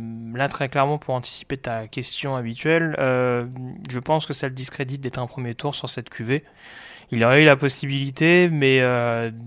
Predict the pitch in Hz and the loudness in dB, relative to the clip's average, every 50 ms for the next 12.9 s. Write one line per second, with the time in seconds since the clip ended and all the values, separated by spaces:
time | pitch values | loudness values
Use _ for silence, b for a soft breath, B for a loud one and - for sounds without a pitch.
0 | 117 117 120 147 151 160 160 151 156 175 170 160 156 139 131 131 131 135 139 147 | -10 -2 2 2 2 2 2 2 4 6 6 6 6 4 4 2 0 2 2 2
1 | 151 151 151 151 151 156 151 151 160 160 156 151 143 143 143 143 139 139 135 - | 2 4 2 2 2 2 4 4 4 4 4 2 0 0 0 0 -2 -2 -2 -2
2 | 147 139 - - 151 143 139 143 147 139 147 143 139 131 135 - - 160 165 156 | -4 -4 -2 -4 -4 -2 0 2 2 4 6 4 4 2 -2 -6 -8 -6 -4 -4
3 | - - 147 143 139 - - 147 - - 143 - 143 131 - 143 123 - - 143 | -2 -4 -4 -4 -4 -4 -4 -6 -6 -6 -10 -10 -8 -6 -4 -4 -4 -4 -4 -2
4 | 139 139 139 127 - - - 127 120 127 151 170 180 - - 131 117 110 117 123 | -2 -2 -2 -2 -4 -6 -6 -4 -2 -2 -4 -6 -6 -10 -10 -10 -8 -6 -6 -6
5 | 123 - - 120 110 113 - - 110 120 147 156 135 127 120 - 117 117 143 156 | -6 -6 -8 -8 -8 -8 -10 -10 -8 -6 -6 -6 -6 -8 -8 -8 -6 -6 -6 -8
6 | - - B B B B B B B B B B B B B B - 123 113 107 | -10 -14 B B B B B B B B B B B B B B -6 -4 -4 -4
7 | 104 104 104 104 107 110 113 - - - - - 131 123 123 120 117 120 117 117 | -4 -4 -6 -6 -6 -6 -6 -6 -6 -6 -4 -2 0 2 4 4 4 4 4 4
8 | 117 120 123 123 127 127 131 139 139 131 - 135 127 147 147 - 143 127 127 _ | 2 2 0 0 0 2 2 2 2 0 -2 -4 -4 -4 -2 -2 -2 -4 -4 _
9 | _ _ - 156 147 127 120 131 127 - - - 156 156 - - _ - 160 147 | _ _ -10 -6 -4 -2 -2 -4 -4 -6 -4 0 0 0 0 -2 _ 0 0 2
10 | 143 143 139 139 139 143 147 156 160 165 165 - - - - 123 120 120 117 117 | 2 0 -2 -4 -2 0 2 2 4 4 2 0 -2 -6 -6 -6 -4 -4 -6 -6
11 | 117 123 123 120 123 120 120 117 123 160 196 _ _ _ _ _ - 131 - - | -6 -6 -6 -4 -4 -4 -4 -4 -4 -6 -10 _ _ _ _ _ -18 -18 -16 -14
12 | 120 113 110 110 110 110 113 107 113 107 107 113 139 165 - - - | -14 -12 -10 -10 -10 -10 -10 -8 -8 -6 -4 -4 -4 -6 -6 -10 -20